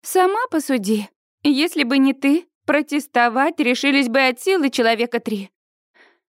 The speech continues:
Я скромно пожимаю плечами, но втайне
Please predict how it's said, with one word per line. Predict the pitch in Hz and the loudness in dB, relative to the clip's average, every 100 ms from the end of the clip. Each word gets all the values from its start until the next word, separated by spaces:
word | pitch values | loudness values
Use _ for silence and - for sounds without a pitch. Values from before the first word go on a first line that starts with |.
| _ 311 | _ -2
Я | 359 370 | -2 -2
скромно | 277 - 226 226 220 220 | -8 -4 0 2 0 -2
пожимаю | 220 196 226 220 214 | -2 0 0 0 -2
плечами, | 196 214 - 269 254 220 208 - - - _ - | -4 -2 0 2 2 2 -2 -12 -20 -20 _ -2
но | 233 208 | 0 0
втайне | - 233 233 220 208 | -2 -2 0 0 -2